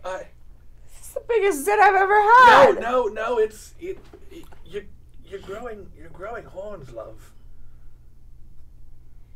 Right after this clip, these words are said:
Speaker 2: But why?
Speaker 1: I mean, um, d-, d-, demon, demon blood.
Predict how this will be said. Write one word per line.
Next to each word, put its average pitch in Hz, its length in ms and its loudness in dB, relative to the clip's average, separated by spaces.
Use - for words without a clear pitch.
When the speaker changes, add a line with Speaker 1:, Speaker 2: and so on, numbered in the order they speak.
Speaker 2:
But 311 140 -12
why? 339 640 -8
Speaker 1:
I - 120 -16
mean, - 200 -20
um, - 180 -20
d-, - 80 -14
d-, 113 280 -18
demon, 113 360 -20
demon 139 260 -16
blood. 156 300 -20